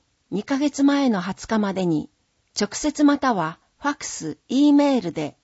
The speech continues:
市役所二階、元気発信課へ。問い合わせ。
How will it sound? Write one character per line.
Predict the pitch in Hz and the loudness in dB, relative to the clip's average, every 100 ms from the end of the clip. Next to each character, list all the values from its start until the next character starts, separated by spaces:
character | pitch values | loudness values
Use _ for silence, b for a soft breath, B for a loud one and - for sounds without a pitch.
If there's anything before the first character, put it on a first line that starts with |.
| _ _ _ - | _ _ _ -12
市 | - 254 | -4 -2
役 | 277 - | -2 -4
所 | 214 | -2
二 | 185 175 | -2 -2
階、 | 180 175 165 _ _ - | -4 -4 -6 _ _ 0
元 | 285 294 | 4 4
気 | - 185 | 2 -8
発 | 175 175 | -8 -8
信 | - 220 214 | -4 -2 -2
課 | - 180 | -2 -4
へ。 | 165 - _ _ _ _ _ _ _ _ _ _ _ _ _ _ _ | -4 -8 _ _ _ _ _ _ _ _ _ _ _ _ _ _ _
問 | 247 285 | 0 2
い | 277 | 2
合 | 247 | 2
わ | 240 | 0
せ。 | - 185 185 | -4 -10 -10